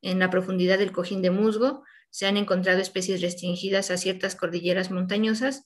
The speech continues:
y otras particularidades como preferencias a ciertos a-, intervalos altitudinales o estaciones del año.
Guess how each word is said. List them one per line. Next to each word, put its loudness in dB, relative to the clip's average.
y 6
otras 6
particularidades 2
como 0
preferencias 2
a -4
ciertos -4
a-, -4
intervalos 2
altitudinales 0
o 2
estaciones -4
del -2
año. -2